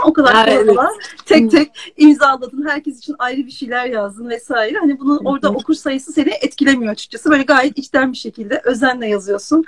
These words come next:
Speaker 1: Her biriyle fotoğraf çektiriyorsun.
Speaker 2: Mutlu
Speaker 1: Çok
Speaker 2: oluyorum
Speaker 1: hoş.
Speaker 2: çünkü.
Speaker 1: Evet.
Speaker 2: Yani burada müte-, buna bir tevazu adını vermek bile bana problem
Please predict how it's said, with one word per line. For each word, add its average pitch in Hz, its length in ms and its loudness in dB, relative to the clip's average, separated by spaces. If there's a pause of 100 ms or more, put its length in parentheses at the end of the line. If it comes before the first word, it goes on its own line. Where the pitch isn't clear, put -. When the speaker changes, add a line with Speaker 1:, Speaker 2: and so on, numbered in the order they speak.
(200)
Speaker 1:
Her 254 220 0
biriyle 240 240 -4
fotoğraf 233 380 0
çektiriyorsun. 269 500 0
Speaker 2:
Mutlu 403 60 4
Speaker 1:
Çok 466 140 8
Speaker 2:
oluyorum 208 300 4
Speaker 1:
hoş. - 140 -2
Speaker 2:
çünkü. - 320 -10
Speaker 1:
Evet. 131 100 -10 (340)
Speaker 2:
Yani 302 260 4
burada 349 240 -6
müte-, 311 420 -2
buna 330 300 -2
bir 339 220 -2
tevazu 277 600 0
adını 277 340 0
vermek 277 520 0
bile 254 180 -2
bana 247 180 -10
problem 233 640 -6